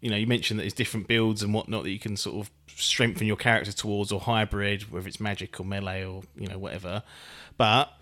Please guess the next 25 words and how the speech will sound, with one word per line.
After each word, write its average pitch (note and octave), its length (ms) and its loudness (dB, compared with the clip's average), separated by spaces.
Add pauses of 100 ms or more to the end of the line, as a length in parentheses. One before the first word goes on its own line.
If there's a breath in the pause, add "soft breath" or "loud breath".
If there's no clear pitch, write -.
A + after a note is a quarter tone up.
(160)
you C3 100 2
know, B2 200 6
what C#3 200 10
are C#3+ 60 8
the, C#3 380 10
what C3 120 4
are C3 40 4
some D3+ 140 6
of C#3 60 4
the B2 60 2
things C3+ 280 2
that - 60 -8
you A2+ 80 -6
kind B2+ 140 -2
of A#2+ 100 -2
picked - 200 -2
out A#2 220 2
combat-wise A2 720 2
that A2 120 -4
you A2 140 -2
enjoyed? A#2 540 2 (560 soft breath)
Um, A2+ 580 0 (120)
given C3 220 6
they've, B2+ 420 4 (100)
they've B2 220 0